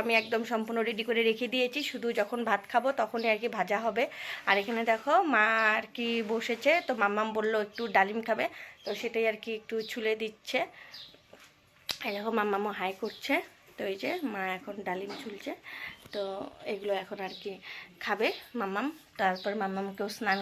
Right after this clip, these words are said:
করিয়ে দিব, মাও স্নান করবে। তো চলো, আর এখন আমি গ্যাস ট্যাসগুলো মুছে নেব। এই যে, তো এগুলো এখন আমি পরিষ্কার করে নিই। রান্না যেহেতু হয়েই গেছে, তাই ভাবলাম যে না, কাজ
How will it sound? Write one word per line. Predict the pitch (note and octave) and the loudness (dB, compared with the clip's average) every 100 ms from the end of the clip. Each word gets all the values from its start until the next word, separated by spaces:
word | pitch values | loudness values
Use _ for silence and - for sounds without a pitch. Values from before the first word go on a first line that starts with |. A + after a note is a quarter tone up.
| G3 | 0
করিয়ে | G3 G3 | -2 -2
দিব, | G#3 B3+ D#4+ | -2 -2 0
মাও | A3 G3 G3+ G3+ | 2 2 2 -2
স্নান | - F#3+ F#3+ G3 | -4 -2 0 0
করবে। | F#3+ A#3 - - - - - - | 0 -2 -8 -10 -8 -8 -10 -14
তো | - G#3 - | -16 -10 -4
চলো, | A#3 B3 B3 A3 | -2 -2 -2 -2
আর | G3+ | -2
এখন | G3+ A3 G#3 | -4 -4 -4
আমি | G#3 G#3 - - - | -4 -4 -6 -10 -6
গ্যাস | G#3+ G#3 | -4 -4
ট্যাসগুলো | - G#3+ G#3 G#3 G3+ G3+ | -6 -4 0 2 0 -2
মুছে | G#3 G3 A3 | -4 -2 -2
নেব। | A3 A3+ F4+ - - - - - - - - - - - | 0 0 -2 -6 -18 -18 -12 -12 -12 -14 -18 -20 -16 -12
এই | G3+ | -8
যে, | D4+ - - - | -8 -8 -10 -8
তো | G3 | -6
এগুলো | F#3+ F#3+ | -4 -4
এখন | F#3+ F#3+ | -4 -8
আমি | F#3+ | -8
পরিষ্কার | G#3 G3 - - | -8 -6 -6 -10
করে | - G#3 | -12 -14
নিই। | - - - - - - _ _ - - | -16 -18 -20 -16 -16 -16 _ _ -6 8
রান্না | B3 B3+ C4 | 12 12 12
যেহেতু | C#4+ D4+ C#4 | 12 12 12
হয়েই | B3 C4+ | 12 12
গেছে, | C4+ C4 C4 | 12 12 10
তাই | A#3+ | 10
ভাবলাম | A#3+ A3+ A#3+ A#3+ | 12 12 12 12
যে | A#3+ | 12
না, | B3 | 12
কাজ | A3 | 8